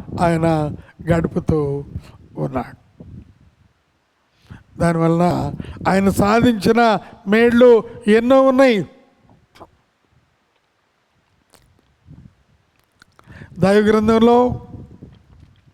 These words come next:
దానియేలు అనే గొప్ప ప్రార్థనాపరుడు, పరిశుద్ధమైన జీవితాన్ని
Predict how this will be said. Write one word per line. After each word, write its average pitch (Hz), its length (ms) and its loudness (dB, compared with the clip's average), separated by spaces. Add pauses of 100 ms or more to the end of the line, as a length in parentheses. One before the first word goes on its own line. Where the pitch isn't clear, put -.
(420)
దానియేలు 226 640 2
అనే 226 520 2 (1080)
గొప్ప 202 280 2
ప్రార్థనాపరుడు, 220 1160 2 (2250)
పరిశుద్ధమైన 220 920 2 (280)
జీవితాన్ని 220 920 2